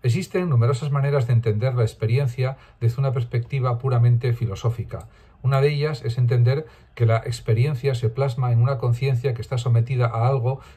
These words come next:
que se ofrece a ella con presencia intelectual inmediata.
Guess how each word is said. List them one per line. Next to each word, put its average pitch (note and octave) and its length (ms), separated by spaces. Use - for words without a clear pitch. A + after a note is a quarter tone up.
que A#2 100
se A#2 80
ofrece A#2 380
a - 20
ella B2 220
con A2+ 160
presencia B2 600
intelectual A2+ 760
inmediata. G#2 640